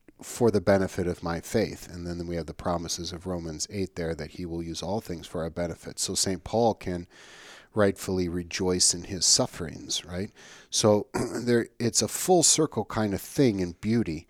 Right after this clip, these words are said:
When somebody who does not have that hope, that theology of the cross, has no meaning for suffering,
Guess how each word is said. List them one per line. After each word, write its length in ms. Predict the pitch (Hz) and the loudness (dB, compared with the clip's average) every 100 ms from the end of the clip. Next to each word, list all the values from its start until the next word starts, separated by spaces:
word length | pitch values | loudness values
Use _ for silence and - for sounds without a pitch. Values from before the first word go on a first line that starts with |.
| - - - _ | -20 -20 -20 _
When 380 | 104 110 107 104 | 2 4 4 2
somebody 540 | - - 143 135 113 | 0 2 4 4 4
who 160 | 101 104 | 2 -4
does 320 | 90 107 107 | 0 2 2
not 220 | 123 104 | 0 -2
have 280 | - 104 92 | 0 0 0
that 180 | 95 85 | -2 -2
hope, 360 | - 139 127 - | 0 2 2 0
that 180 | 90 | -4
theology 640 | - 101 95 95 90 - 90 | -2 -2 2 2 0 -2 -6
of 140 | 85 | -6
the 60 | - | -12
cross, 640 | - - - 92 82 - - - - - - - | -6 0 0 0 0 -2 -4 -16 -20 -20 -20 -2
has 300 | 127 123 110 | 4 4 4
no 180 | 107 98 | 2 2
meaning 440 | 104 113 107 92 | 2 4 2 0
for 180 | - 90 | -4 0
suffering, 640 | - 254 - 95 87 82 | 2 2 0 -2 -2 -4